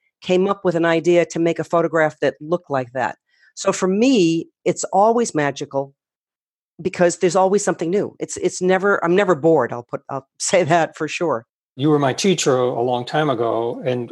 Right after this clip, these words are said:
Speaker 2: I was shooting film back then, and you were always great at blending the technical side and the art side.
Speaker 1: Yes, yes.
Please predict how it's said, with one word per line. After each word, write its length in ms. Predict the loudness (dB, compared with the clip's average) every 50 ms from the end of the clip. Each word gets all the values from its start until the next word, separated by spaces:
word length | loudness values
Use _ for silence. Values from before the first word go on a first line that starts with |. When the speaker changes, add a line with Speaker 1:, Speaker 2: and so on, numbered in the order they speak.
| -6 -2
Speaker 2:
I 80 | 0 0
was 140 | 0 0
shooting 240 | -2 -4 -4 -6 -8
film 280 | -4 -2 0 0 2 2
back 220 | 0 -2 -2 -4
then, 200 | -6 -6 -4 -4
and 100 | -4 -4
you 80 | -2 0
were 100 | 2 2
always 240 | 2 2 0 -2 -2
great 360 | -4 -2 0 2 2 2 2
at 300 | 0 -2 -4 -8 -10 -4
blending 840 | -2 0 2 2 2 2 2 2 2 2 0 0 -2 -4 -8 -12 -14 _ _ _ _ _ _ _ _ _ _
the 100 | -14 -12
technical 540 | -8 -4 -2 -2 -2 -2 -4 -8 -6 -6 -6
side 380 | -4 0 0 2 2 2 0
and 280 | 0 -2 -2 -2 0 0
the 120 | -2 -4 -4 -2 0
art 320 | 2 2 0 0 -4 -4
side. 540 | -2 -2 -2 -2 -4 -6 -8 -10 -12 -18 -18 -20 _ _ _ -6
Speaker 1:
Yes, 560 | -2 -2 -2 -2 -4 -8 -14 -14 -16 -16 -20 _ _ _ _
yes. 480 | -10 -8 -8 -8 -10 -14 -14 -16 -16